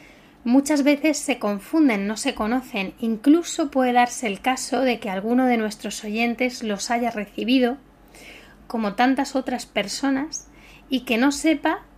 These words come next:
que son dones para el servicio del pueblo de Dios.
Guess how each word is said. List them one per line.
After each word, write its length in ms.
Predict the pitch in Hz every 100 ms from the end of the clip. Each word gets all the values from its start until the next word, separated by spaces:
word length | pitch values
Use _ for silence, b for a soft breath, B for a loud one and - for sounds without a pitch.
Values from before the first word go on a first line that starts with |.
| - -
que 160 | - 226
son 400 | - 254 262 214
dones 680 | 240 269 262 285 359 - - - - - -
para 220 | 233 208
el 80 | 208
servicio 600 | - 214 208 226 - 269
del 160 | 220
pueblo 380 | 214 220 214 240
de 160 | 208 185
Dios. 460 | 190 185 180 -